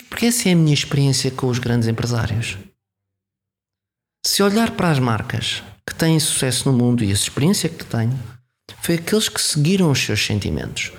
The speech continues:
Não foram aqueles que se al-, que se alteraram as suas convicções para responder a um eleitorado, a um consumidor.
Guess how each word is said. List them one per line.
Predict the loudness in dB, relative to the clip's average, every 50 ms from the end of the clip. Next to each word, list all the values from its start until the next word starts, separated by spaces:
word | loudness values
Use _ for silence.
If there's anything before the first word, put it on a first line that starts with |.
| -20 -20 _ _ _ _ _ _ 0
Não | 0
foram | 2 2 2 4 4 4
aqueles | 4 2 2 0 0 0 0
que | -2 -2 -2
se | -2 0
al-, | 0 0 0 -2 -2
que | -2
se | -2 -2
alteraram | -2 -2 -2 -2 0 0 2 2 2 2 2 2 2 2 2 2
as | 0 0
suas | -2 0 0 0 0 0 0
convicções | -2 -2 -2 0 0 -2 -2 -2 -2 -2 0 0 2 2 0 0 -2 -4 -6 -10 -16 -18 _ _ _ _
para | 0 0
responder | 0 0 -2 -2 0 2 2 4 4 4 4
a | 4 4
um | 4 4 4
eleitorado, | 4 4 4 2 2 0 0 0 2 2 0 0 0 2
a | 2
um | 4 2
consumidor. | 2 2 0 0 2 2 2 4 4 2 2 0 -2